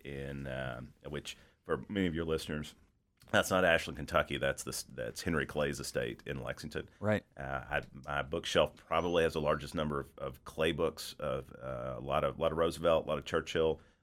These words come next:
Speaker 1: uh, Henry Clay. Now, Henry Clay's never been president. I'm glad you asked
Speaker 2: Yeah.
Speaker 1: the question of any American president. You, you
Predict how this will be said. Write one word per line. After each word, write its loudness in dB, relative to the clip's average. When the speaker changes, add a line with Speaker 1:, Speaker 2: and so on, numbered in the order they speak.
Speaker 1:
uh, 0
Henry 2
Clay. -2
Now, 4
Henry 8
Clay's 8
never 6
been 4
president. 8
I'm 2
glad 6
you 4
asked 6
Speaker 2:
Yeah. 10
Speaker 1:
the 4
question 6
of 2
any 2
American 4
president. 4
You, -4
you -8